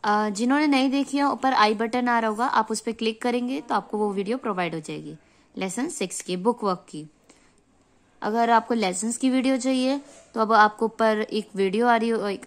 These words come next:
I button आ रहा होगा, वो आपके part होगा lesson six का part one,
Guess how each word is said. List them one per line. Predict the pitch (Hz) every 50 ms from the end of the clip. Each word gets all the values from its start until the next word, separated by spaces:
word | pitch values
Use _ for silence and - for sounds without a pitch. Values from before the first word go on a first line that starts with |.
| -
I | 196 196 208
button | 196 220 220 240 240 240 240
आ | 233 233
रहा | 233 233
होगा, | 233 220 233 269 339 - - - - _ - - - - _ _ - - -
वो | 208 214 214
आपके | 214 202 208 - - 233 233 233 240 247
part | 240 - 220 196 190 190 190 190
होगा | 214 202 202 226
lesson | 233 214 202 - 214 214
six | 214 214 196 -
का | - 269 294
part | 285 - 196 190 190 190 180
one, | 165 151 147